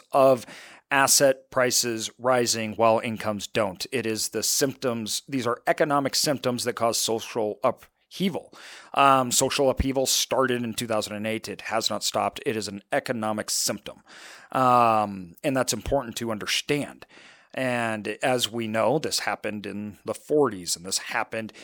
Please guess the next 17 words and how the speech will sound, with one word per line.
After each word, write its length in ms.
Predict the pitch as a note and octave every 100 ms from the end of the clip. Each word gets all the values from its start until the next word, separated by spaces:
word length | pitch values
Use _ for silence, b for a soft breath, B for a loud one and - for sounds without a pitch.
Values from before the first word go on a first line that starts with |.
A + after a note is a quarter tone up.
| B B B
when 180 | A2 A#2+
we 80 |
had 100 | B2
inflation, 840 | D3 C#3 - D3 G3 F3+ - G#2+ F2
and 200 | F2+ G2
they 240 | G#2 G2+ A#2+
happened, 540 | - B2+ - A#2+ G#2+ A2 -
every 280 | D3+ G3
time 220 | - F3 E3+
you 100 | C3+
have 260 | D3+ B2
this, 300 | F2+ G#2 - B B B B B _ _ -
it, 200 | D3 - B2 -
what 240 | D#3 C#3+
happens 420 | C#3 F3 E3+ C3+ B2+
in 160 | B2
these 320 | A#2+ A2+ G2+